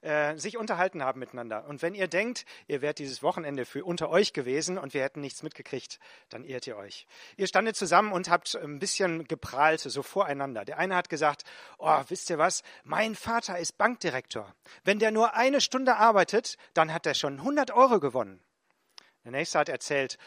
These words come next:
„Mein Vater ist Rechtsanwalt. Der braucht nur eine Stunde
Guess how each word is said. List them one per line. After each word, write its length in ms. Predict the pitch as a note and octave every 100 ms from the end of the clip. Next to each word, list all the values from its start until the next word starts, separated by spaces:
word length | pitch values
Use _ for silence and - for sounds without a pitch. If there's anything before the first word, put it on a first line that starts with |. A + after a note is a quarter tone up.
| - -
„Mein 160 | F3+
Vater 300 | A3+ A3 F#3
ist 160 | D#3 C3
Rechtsanwalt. 840 | A#3+ - A#3+ F3 C3+ A2+ G#2 - _ - -
Der 140 | F3+
braucht 320 | F3 G#3 -
nur 260 | F#3+ F#3+ E3+ - -
eine 260 | F3 F#3 F#3+
Stunde 420 | - G3 F#3+